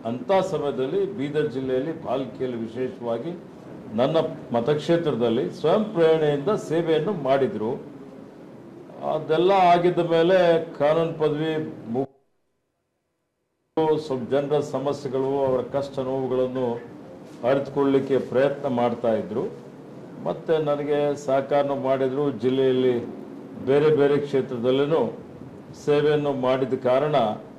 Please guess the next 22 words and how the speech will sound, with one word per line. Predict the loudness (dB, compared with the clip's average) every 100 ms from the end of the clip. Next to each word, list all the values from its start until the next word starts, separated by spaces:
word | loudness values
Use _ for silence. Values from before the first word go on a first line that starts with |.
| -20 -20 -18 -16 -12
ಇವತ್ತು | -4 -2 -2 -2 0 0
ಜನರ, | 2 2 4 4 4 2 -10 -16 -12
ಅಂದರೆ | -8 -6
ನಮ್ಮ | -6 -6
ಕಾಂಗ್ರೆಸ್ | 0 0 2 0 0
ಕಾರ್ಯಕರ್ತರ, | 2 0 2 -2 -2 -2 2 2
ಯುವಕರ | 2 0 0 0
ಒಂದು | 2 0 -2
ಪಡೆನೇ | 0 2 4 4 4 2 0 -8 -18 -20 -20 -20 -20 -20 -14 -10
ಇವತ್ತು | -6 0
ಹೊಸದಾಗಿ | 0 2 0 2 4 4 4
ಎರಡು | 4 4 2
ಸಲ | 0 2 4
ಆಯ್ತು, | 4 4 2
ಹತ್ತು | 0 0 -2
ವರ್ಷ | -2 0
ಆಯ್ತು, | 2 2 2 -2
ಭಾರತೀಯ | 0 0 0 -2
ಜನತಾ | -2 -2 0 0 0
ಪಕ್ಷದ | -2 -6 -4 0 2 0 -4 -18 -20 -18 -18 -12 -6
ಒಬ್ಬ | -2 0
ಸಂಸದರಿದ್ದಾರೆ, | 2 0 0 -2 0 0 2 4 4 4 0